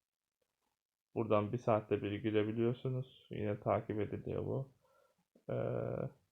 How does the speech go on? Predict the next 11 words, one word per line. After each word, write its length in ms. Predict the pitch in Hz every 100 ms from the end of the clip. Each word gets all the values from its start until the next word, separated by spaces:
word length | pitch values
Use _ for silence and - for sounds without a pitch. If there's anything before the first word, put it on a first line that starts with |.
| _ _ _ _ -
yakınlarınızı 800 | 135 139 139 127 120 117 120 120
buradan 360 | 110 104 101 117 - _ _ _
girebiliyorsunuz 760 | 98 101 98 95 113 98 - -
kişi 260 | - -
ekle 380 | 104 - 98 95
diyerek. 600 | 95 90 101 120 - _ _ _ _ _ _ _ _ _ _ _ _ _ _ _ _ _ _ _ _ _ _ _
Eee, 260 | 78 - -
bu 200 | - 127
arada 360 | 123 131 135 135
bu, 220 | 135 139 - - _ _
eee, 80 | -